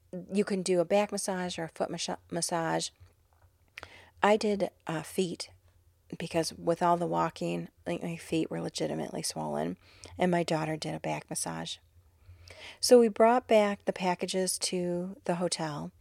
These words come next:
and we had planned to see the movie Uncharted. There's this tiny movie theater at the top of the Canal Street Mall, and nobody ever goes there.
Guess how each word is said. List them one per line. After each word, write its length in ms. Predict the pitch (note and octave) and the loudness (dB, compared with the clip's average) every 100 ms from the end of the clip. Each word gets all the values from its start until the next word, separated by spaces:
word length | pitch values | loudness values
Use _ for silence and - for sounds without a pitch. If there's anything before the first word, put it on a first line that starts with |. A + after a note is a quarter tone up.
| - - - - | -20 -18 -20 2
and 160 | G3 G3 | 4 6
we 100 | A3 | 4
had 120 | A3 | 2
planned 340 | - G3 F#3+ | 4 4 4
to 60 | F3+ | 2
see 160 | - F3+ | 0 0
the 120 | F3+ | 0
movie 500 | E3+ E3+ E3 E3 E3 | 0 0 0 -2 -2
Uncharted. 640 | E3 E3 E3 G#3+ G3+ - - | -4 -2 0 4 4 4 0
There's 200 | F#3 G3 | -2 -2
this 260 | - G#3+ - - - - - - | -2 -2 -4 -12 -20 -20 -20 -12
tiny 540 | - C4 B3+ C4+ C4 | -8 -2 0 0 0
movie 340 | A3 G3+ G3 | 0 0 0
theater 600 | F3 E3 E3 D3+ D3 D3+ - - - - - | -2 -4 -4 -6 -6 -8 -12 -20 -20 -20 0
at 180 | F3 E3+ | 4 4
the 80 | F3 | 0
top 460 | - - F3+ F3 - - | -4 -2 -2 -2 -6 -6
of 400 | E3 E3 D#3+ E3 | -4 -2 -4 -6
the 80 | D#3+ | -8
Canal 380 | - E3 D#3 D#3+ | -6 -6 -6 -6
Street 340 | - E3+ E3 | -4 -4 -4
Mall, 380 | D#3 D3+ D#3+ G#3 - _ _ - _ _ _ - - - _ _ _ - - - | -4 -4 -6 -8 -12 _ _ -20 _ _ _ -20 -20 -20 _ _ _ -20 -20 0
and 160 | F#3 A3+ | 6 6
nobody 440 | G#3 G#3+ A3+ A3+ | 6 2 0 0
ever 160 | F#3 E3+ | -2 -4
goes 260 | - D#3 - | -6 -6 -8
there. 240 | - - | -10 -12